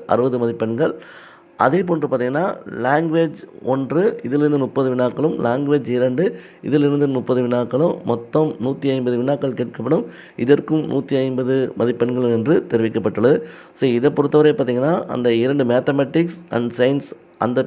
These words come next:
பேப்பர், அந்த பாடங்கள் படித்தவர்களுக்கு மட்டும் அல்லது சோஷியல் ஸ்டடீஸை பொறுத்தவரை பார்த்தீங்கன்னா, சோஷியல் ஸ்டடீஸ் ரிலேட்டடாக படித்த நண்பர்களுக்கு மட்டும் இது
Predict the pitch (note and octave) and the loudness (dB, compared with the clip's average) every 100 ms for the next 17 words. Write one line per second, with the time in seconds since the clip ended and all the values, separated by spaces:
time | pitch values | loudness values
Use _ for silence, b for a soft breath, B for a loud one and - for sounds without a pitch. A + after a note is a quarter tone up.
0 | C#3 C#3 - E3 - - B B B B | 0 0 0 0 0 -6 B B B B
1 | B - B2+ B2+ C3 C#3 C#3 C3 B2 C3 | B -4 2 4 4 2 0 0 -2 0
2 | B2 B2 A#2 A#2 A2 E3+ - - - A2+ | 0 -2 -2 -4 0 -2 -2 -8 -4 0
3 | C3+ D3 F#3 - D#3 D#3+ D#3 C#3 C3+ C3+ | 2 2 0 0 0 0 -2 -2 -4 -4
4 | A#2+ A#2+ B2 B2 A2+ B2+ F#3 F3+ C3+ D3+ | -4 -2 0 0 0 2 0 0 2 2
5 | D#3 D#3 D3 C3+ C3+ - A#2+ B2+ B2+ C3 | 2 -2 0 -2 -2 -2 0 0 4 4
6 | B2+ A2+ A#2 A#2 A2+ A2+ A#2 A#2 G#2+ A2 | 4 2 2 2 2 2 2 2 0 0
7 | - A3 B B B B2+ | 2 0 B B B -4